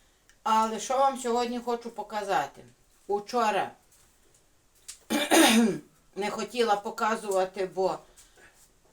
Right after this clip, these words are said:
Не мала й трішки й часу. А сьогодні вже вирішила вам показати, що я видумала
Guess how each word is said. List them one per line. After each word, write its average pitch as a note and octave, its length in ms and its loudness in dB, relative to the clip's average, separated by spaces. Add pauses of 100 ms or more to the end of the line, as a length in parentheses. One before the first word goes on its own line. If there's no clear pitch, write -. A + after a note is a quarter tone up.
(120)
Не C#4+ 180 0
мала B3 320 2
й G3 80 2
трішки G#3 460 -8
й F#3+ 60 -6
часу. C#4 600 -2 (2250)
А G3+ 160 -2
сьогодні B3+ 460 -4
вже A3+ 200 -4
вирішила A3+ 580 -6
вам A3+ 180 -2
показати, A3 640 -2
що A#3+ 180 -6
я A#3+ 160 -2
видумала A#3+ 800 0